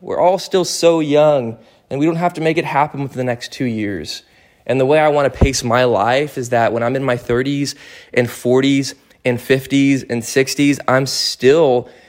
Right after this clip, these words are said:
quote unquote, grinding, but at a pace where, to where I can still enjoy life. Because it's like, I feel like you don't just show up, wake up one day and you're like, "I've arrived.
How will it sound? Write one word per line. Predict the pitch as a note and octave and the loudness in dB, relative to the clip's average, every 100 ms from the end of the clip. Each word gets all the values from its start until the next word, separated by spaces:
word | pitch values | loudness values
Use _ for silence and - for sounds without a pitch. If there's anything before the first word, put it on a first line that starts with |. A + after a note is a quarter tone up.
| _ _ _ _ | _ _ _ _
quote | - C#3+ | 2 2
unquote, | C#3 C3 C#3+ A2+ - - | 2 2 2 2 0 -16
grinding, | - A#2+ A#2+ D#3 E3 A2+ G2+ A#2+ D3+ _ _ _ | -4 2 2 2 0 0 0 -4 -8 _ _ _
but | C#3 | 2
at | C3+ C#3 | 2 2
a | |
pace | - - - D#3+ D#3 - - _ - | -2 -6 0 2 2 -2 -10 _ -6
where, | A#2+ B2 A2 - - _ _ _ _ - | 2 4 4 -2 -20 _ _ _ _ -6
to | C3+ | 0
where | C#3 | 2
I | B2+ | 2
can | B2+ B2 | 0 -4
still | - C#3 C#3 | 0 2 2
enjoy | A#2+ A#2+ A#2 F#2+ | 2 2 2 2
life. | G2+ A2 - - - - _ _ _ _ _ _ _ _ | 0 0 -2 -8 -20 -20 _ _ _ _ _ _ _ _
Because | B2+ B2+ D3+ C3 B2 | -6 2 2 2 -2
it's | - D3 E3+ | -6 -4 0
like, | F3 C#3+ - - - - - | 2 2 0 -8 -8 -10 -6
I | D3 | -4
feel | C#3+ F#3+ | 2 4
like | A3 D3+ | 4 0
you | |
don't | D3 E3+ C#3 | 0 0 0
just | D3 C#3+ - _ | -6 -10 -10 _
show | - - - D#3+ C#3 | -8 -4 2 4 4
up, | C3 A2 - - - - _ _ - - | 2 0 -4 -20 -20 -20 _ _ -14 0
wake | C3+ D3+ D#3+ | 4 4 2
up | D#3+ | 0
one | C3+ B2 | 2 2
day | A2+ A#2 | 4 4
and | G#2+ | 2
you're | A2 G#2+ | -2 0
like, | G#2 - | -2 2
"I've | C#3 | 2
arrived. | G3 G#3+ B3 A2+ F2+ - | 2 0 0 -2 -4 -18